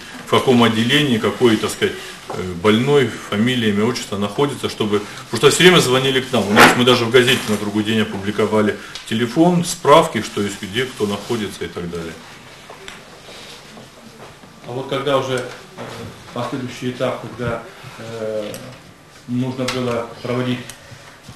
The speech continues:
Speaker 2: судебно-медицинские исследования погибших, здесь вот ваша роль какова, скажите?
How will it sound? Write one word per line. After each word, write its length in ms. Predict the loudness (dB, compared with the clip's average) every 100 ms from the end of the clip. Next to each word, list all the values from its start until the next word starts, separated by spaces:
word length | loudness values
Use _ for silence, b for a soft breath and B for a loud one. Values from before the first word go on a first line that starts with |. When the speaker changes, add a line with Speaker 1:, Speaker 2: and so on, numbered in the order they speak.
| -16 -12 -8
Speaker 2:
судебно-медицинские 800 | -6 -4 -2 -2 -4 -8 -10 -10
исследования 680 | -6 -6 -4 -4 -4 -6 -12 -4
погибших, 560 | -2 -2 -4 -8 -12 -12 -14 B B -14
здесь 340 | -10 -4 -4 -4
вот 140 | -10 -12 -18 -14 -6
ваша 300 | -6 -6 -8
роль 180 | -8 -10 -14 -14
какова, 460 | -10 -8 -8 -10 -14 -20 -20 -20 -20 -20 -20 -12
скажите? 240 | -10